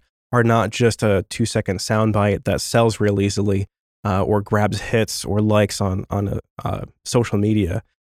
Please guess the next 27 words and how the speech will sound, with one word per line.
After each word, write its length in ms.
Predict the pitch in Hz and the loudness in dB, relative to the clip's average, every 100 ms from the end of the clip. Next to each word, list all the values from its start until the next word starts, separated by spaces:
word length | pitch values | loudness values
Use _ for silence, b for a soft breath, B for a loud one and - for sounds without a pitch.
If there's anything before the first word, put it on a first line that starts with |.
| _ - | _ -2
uh, 180 | 101 | 0
but 240 | 98 - - | 2 -2 0
that 180 | 123 - | 0 0
we 200 | - 123 | 0 4
would 140 | 139 120 | 6 4
actually 240 | 120 135 | 2 0
be 80 | 104 | 0
exploring 420 | 98 - 113 117 | -2 0 2 2
these 160 | 98 - | 0 0
things 340 | 101 95 101 | 0 -2 -4
in 160 | 117 113 | -2 -2
a 100 | 107 | 0
real 180 | 101 101 | 0 -2
deep 320 | 101 101 - | -2 -2 -2
way 380 | 107 113 131 - _ _ _ _ - | -2 -2 -2 -6 _ _ _ _ -2
and 240 | 110 104 - _ - | 0 0 -4 _ 0
opening 440 | 127 - 131 113 | 2 4 2 4
up 160 | 107 - | 2 0
public 340 | 110 110 - | -4 -4 -6
discourse 640 | - - - 127 - - - | -6 -8 -4 -4 -4 -6 -4
and 120 | 117 | 0
allowing 260 | 110 110 120 | 2 4 4
people 200 | 117 107 | 2 2
to 140 | 104 | 2
hear 360 | - - 120 110 | 0 0 2 2
and 200 | 87 92 | 0 -2
see 420 | - 117 110 | -2 0 2